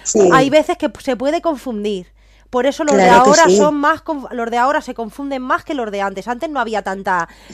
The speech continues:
Speaker 2: tanto satélite ni
Speaker 1: No.
Speaker 2: tanta historia.
Speaker 1: Que no había nada en el setenta y cuatro, ¿quién
Speaker 2: Claro.
Speaker 1: tenía un dron?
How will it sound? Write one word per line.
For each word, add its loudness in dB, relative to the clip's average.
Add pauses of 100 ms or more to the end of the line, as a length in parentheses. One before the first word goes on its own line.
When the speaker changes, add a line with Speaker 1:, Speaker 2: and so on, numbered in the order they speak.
Speaker 2:
tanto -2
satélite -6
ni 2
Speaker 1:
No. 4
Speaker 2:
tanta -2
historia. -10 (760)
Speaker 1:
Que 2
no 2
había 2
nada 2
en 2
el 2
setenta 0
y 2
cuatro, 2
¿quién 2
Speaker 2:
Claro. 4
Speaker 1:
tenía 2
un -2
dron? -2